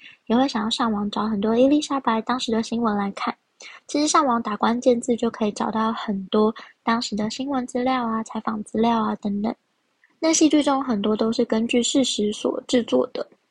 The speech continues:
像是杂志封面，女主角的衣服都是参考当时的角色原型所设计的，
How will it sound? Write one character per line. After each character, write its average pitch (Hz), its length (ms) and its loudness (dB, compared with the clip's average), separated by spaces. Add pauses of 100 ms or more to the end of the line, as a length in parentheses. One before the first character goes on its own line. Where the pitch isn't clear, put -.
像 226 240 -2
是 220 400 0
杂 220 160 0
志 320 160 2
封 262 220 -2
面， 294 180 -2 (600)
女 220 120 2
主 240 160 4
角 247 160 0
的 233 160 2
衣 294 160 4
服 220 340 2
都 277 200 -2
是 285 160 -2
参 277 260 -6
考 - 240 -4
当 269 160 0
时 247 140 -2
的 220 300 0
角 - 180 2
色 294 160 2
原 220 260 4
型 214 280 -2
所 247 240 -2
设 247 220 4
计 247 180 0
的， - 200 -6